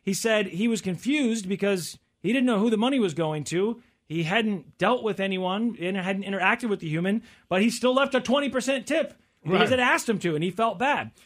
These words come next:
Speaker 1: So I found this thing. This is just from, I think, over the weekend. This is recent.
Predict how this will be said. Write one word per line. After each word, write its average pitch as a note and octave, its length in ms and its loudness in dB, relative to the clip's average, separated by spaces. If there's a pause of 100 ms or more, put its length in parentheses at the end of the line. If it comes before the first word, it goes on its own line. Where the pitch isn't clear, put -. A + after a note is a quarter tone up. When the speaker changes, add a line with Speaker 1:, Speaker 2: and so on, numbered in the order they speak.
(120)
Speaker 1:
So A3 180 0
I G3+ 200 0
found C4+ 380 -4
this B3 160 -2
thing. A3+ 220 0
This F3 160 -6
is F3 160 -6
just F#3 220 -4
from, E3+ 360 -4
I C3+ 120 -4
think, D3 180 -8 (160)
over E3 260 -2
the D3 100 -2
weekend. C3+ 360 -6
This A#2 140 -10
is A#2 120 -10
recent. A2+ 440 -8